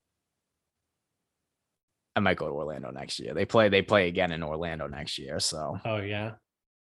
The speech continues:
Speaker 2: L S U?
Speaker 1: They, they play L S U. Yeah, so they play in two, it's a two-year thing. They played, and it's opening weekend again. If it's Labor Day weekend, hopefully it's Labor Day weekend.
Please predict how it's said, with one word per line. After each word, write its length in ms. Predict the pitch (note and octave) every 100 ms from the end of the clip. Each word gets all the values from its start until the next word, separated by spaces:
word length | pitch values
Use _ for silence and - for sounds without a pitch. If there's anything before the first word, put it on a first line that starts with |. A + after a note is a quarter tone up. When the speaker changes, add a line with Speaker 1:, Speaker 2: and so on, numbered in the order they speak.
| _ _ _ C3
Speaker 2:
L 160 | C#3+
S 180 | B2+ G2+
U? 160 | C3+ F#3+
Speaker 1:
They, 60 | - _ _ _ _ _ _ _ _ -
they 60 |
play 200 | F2+ G#2
L 180 | G2 G2
S 120 | F2+
U. 100 | A2+
Yeah, 240 | A2+ G#2+ G2
so 160 | A#2
they 160 | G#2+ G#2
play 320 | - A2 G#2+
in 160 | G2+ F#2
two, 140 | A2
it's 160 | A#2 G#2+
a 40 |
two-year 600 | G2 - A2+ G#2+ G#2 G2+
thing. 540 | F2 G#2 G2+ G2 F#2+ F#2+ _ _ _ - - - - - _ _ _ -
They 100 | A2
played, 880 | - A2 G2+ G2 G2 G2 G2 F#2
and 440 | F#2 - _ - A#2+
it's 140 | G#2+
opening 320 | B2 A#2 A2+
weekend 380 | G#2 A2 G#2+ G2
again. 280 | F#2 G2+ F#2+
If 140 | F2+
it's 120 | G2+ G2
Labor 260 | G2+ F#2+
Day 220 | F#2+ F#2+
weekend, 680 | F#2 F#2 F#2 F#2 E2+ F2 - - - _
hopefully 280 | - - A#1+
it's 140 | A1
Labor 200 | A1+ G#1
Day 80 | G#1+
weekend. 500 | G#1+ A1 D2 - -